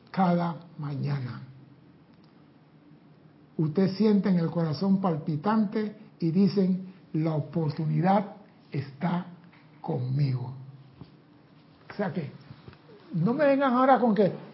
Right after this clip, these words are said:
no, que yo nunca se me dio la, la oportunidad. La tienen todos los seres humanos,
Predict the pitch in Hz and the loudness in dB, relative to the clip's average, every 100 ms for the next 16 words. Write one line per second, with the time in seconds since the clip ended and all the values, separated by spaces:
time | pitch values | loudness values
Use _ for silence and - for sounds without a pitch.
0 | - - 185 214 330 339 233 202 175 247 | -20 -4 4 6 6 4 2 4 6 6
1 | 262 - - - 208 233 330 277 - 220 | 6 0 -14 -2 2 4 4 0 0 -2
2 | - 202 180 180 214 233 220 180 180 - | 2 4 6 6 6 8 8 6 2 -10
3 | - - - _ - - - - - - | -20 -20 -20 _ -20 -20 -20 -20 -20 -14
4 | 160 156 151 147 - 170 151 156 170 190 | -6 -4 -2 -4 -2 -4 -2 -2 2 2
5 | 202 - - 165 160 160 185 196 202 185 | 2 -10 -10 -4 -2 0 2 4 4 2
6 | - - - 285 247 214 190 170 240 233 | -2 -14 8 10 10 8 6 4 6 8
7 | 190 190 226 240 233 | 6 6 6 4 0